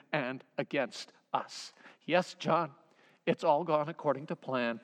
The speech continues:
and that ram tough lamb is now on the throne, and that means everything is in place for the scroll to be opened, for the plan to be pulled off, for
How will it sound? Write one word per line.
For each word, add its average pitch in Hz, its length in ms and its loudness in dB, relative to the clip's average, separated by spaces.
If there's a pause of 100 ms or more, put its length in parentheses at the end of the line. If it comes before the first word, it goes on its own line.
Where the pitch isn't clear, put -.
(140)
and 156 140 2
that 160 160 4
ram 165 400 0
tough 170 340 2
lamb 156 460 0 (420)
is 156 220 2
now 147 340 2 (220)
on 131 320 2 (160)
the 147 140 0
throne, 123 420 0
and 120 100 -4
that 131 200 0
means 131 440 -6 (300)
everything 127 560 0
is 123 140 -6
in 135 100 -4
place 127 400 0
for - 160 -6
the 120 100 -4
scroll 113 440 0
to - 160 -12
be 120 160 -4
opened, 117 280 -4
for - 140 -4
the 131 80 -2
plan 175 400 2
to 190 80 -8
be 147 140 -4
pulled 147 260 -2
off, 123 200 2
for 165 180 2